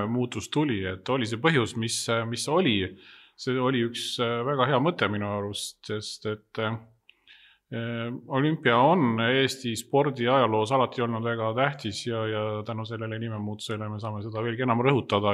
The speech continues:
ja, äh, muidugi ka rahvusvahelisele koostööle mõjub see väga hästi, sest et Olümpiamuuseumi nimeline muuseum on ilmselt natukene võib-olla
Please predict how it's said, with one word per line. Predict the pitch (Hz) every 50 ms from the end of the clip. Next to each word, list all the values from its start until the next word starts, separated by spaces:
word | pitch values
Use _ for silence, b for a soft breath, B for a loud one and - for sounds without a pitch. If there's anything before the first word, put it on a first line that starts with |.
| 104
ja, | 104 104 107 - b b b b b b b b b - 131
äh, | 123 120 117 117 113 113 113 117
muidugi | 117 127 143 131 123 113 113 113
ka | 117 113 113 110 110 113 110 113 110 110 110 110 110 117 - - _ - 139 135 156
rahvusvahelisele | 151 - - 120 110 110 117 120 113 113 -
koostööle | 175 156 135 - - 117 107 110
mõjub | 104 110 110 107 -
see | - 110 110
väga | 110 110 110 113 113
hästi, | - - - 104 98 104
sest | 104 107 101 - - - - - 107 104
et | 104 _ _ - 113
Olümpiamuuseumi | 107 113 127 139 143 135 135 113 110 120 120 117 110 107 113 107 107 107 107 110 110 110 110 113
nimeline | 117 117 113 110 107 107 107 107 107 107 107 107 107 104
muuseum | 107 110 117 120 113 107 - - 107 107 107
on | 107 110 110 117
ilmselt | 117 113 - 113 104 -
natukene | 113 110 - - - 117 110 110 110 107
võib-olla | 107 110 107 110 107 104 107